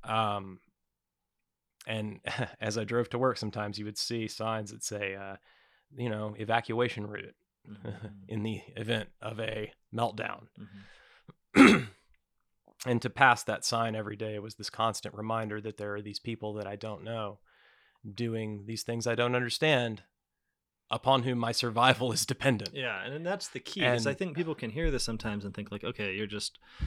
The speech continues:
Speaker 2: you're just frightened of things that are big and, like,
Speaker 1: Yes.
Speaker 2: you know, complicated."
Speaker 1: <laughs>
Speaker 2: But it's, it's that, it's that we have these large-scale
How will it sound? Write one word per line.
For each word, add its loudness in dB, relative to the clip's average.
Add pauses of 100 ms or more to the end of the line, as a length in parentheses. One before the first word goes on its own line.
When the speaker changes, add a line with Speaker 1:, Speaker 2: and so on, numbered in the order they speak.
(540)
Speaker 2:
you're 4
just 0
frightened 4
of -6
things -2
that -2
are -4
big -2 (260)
and, -6
like, -6
Speaker 1:
Yes. 10 (100)
Speaker 2:
you 0
know, 12
complicated." 12
Speaker 1:
<laughs> -8
Speaker 2:
But 6
it's, 4
it's 0
that, 2 (380)
it's -4
that -2 (340)
we -6
have 0 (720)
these -2 (520)
large-scale -2